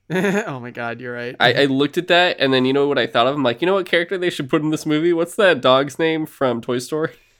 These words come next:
Speaker 1: Yeah.
Speaker 2: The, the Slinky <laughs> dog.
Speaker 1: Yeah.
Speaker 2: <laughs> We just put a
Speaker 1: I think
Speaker 2: cameo.
Speaker 1: I think they just call him Slinky.
Speaker 2: Oh, yeah, it was just Slinky, huh?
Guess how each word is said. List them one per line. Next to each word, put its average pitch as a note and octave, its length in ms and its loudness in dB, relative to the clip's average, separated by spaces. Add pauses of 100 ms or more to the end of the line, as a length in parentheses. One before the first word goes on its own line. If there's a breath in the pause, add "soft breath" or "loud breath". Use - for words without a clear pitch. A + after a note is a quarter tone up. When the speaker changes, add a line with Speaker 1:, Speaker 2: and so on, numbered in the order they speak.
(180)
Speaker 1:
Yeah. A2 200 -6 (800 loud breath)
Speaker 2:
The, C3+ 140 4
the B2 100 0
Slinky D3 380 -2
<laughs> - 0 -
dog. - 300 2 (300)
Speaker 1:
Yeah. C#3+ 480 2 (120)
Speaker 2:
<laughs> - 120 -2
We A3 60 -8
just F3+ 240 -2
put E3+ 140 0
a F#3 100 4
Speaker 1:
I F3 120 -2
think - 20 -12 (240)
Speaker 2:
cameo. G3 400 0 (240)
Speaker 1:
I - 60 -8
think F#3+ 160 -4
they D#3 80 -6
just C3+ 200 -10
call D#3+ 160 -6
him A2+ 80 -12
Slinky. C3+ 400 -14 (1900 loud breath)
Speaker 2:
Oh, F3 140 4
yeah, G3 200 -2
it B2+ 60 -8
was D#3+ 200 -12
just - 240 -18
Slinky, - 360 -18
huh? C#3 160 -16